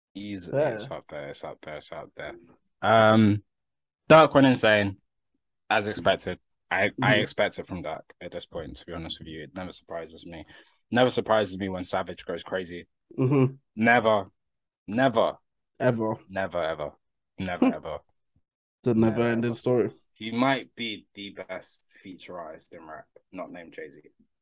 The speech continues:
Speaker 2: That is that's a great point. Save that point. I wanna, I want us to go in depth on that next week.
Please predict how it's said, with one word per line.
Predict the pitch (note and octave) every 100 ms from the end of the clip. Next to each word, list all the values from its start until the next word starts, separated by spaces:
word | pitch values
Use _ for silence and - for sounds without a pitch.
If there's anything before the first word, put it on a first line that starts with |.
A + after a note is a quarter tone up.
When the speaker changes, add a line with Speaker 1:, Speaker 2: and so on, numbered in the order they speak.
| _ _ _ _ _ _ _ _ _ _ -
Speaker 2:
That | C#3 C#3+
is | B2 A#2+ A2+ A2+ A2 - - - - _ _ _ _ _ - - _ -
that's | E3 E3+ C#3
a | A#2+ A#2 -
great | C3+ A#2+ A#2+ B2+ C#3 C#3 C#3 A#2+
point. | C#3+ B2 -
Save | F3 G3+ E3+
that | D3+
point. | C3+ B2+ G#2+ -
I | A#2+
wanna, | C#3+ D3 C#3 C3
I | A#2+ C#3+
want | D3
us | C3+
to | B2+
go | C3
in | B2
depth | B2+ A2
on | B2
that | B2
next | A#2+ G#2+
week. | A#2+ A2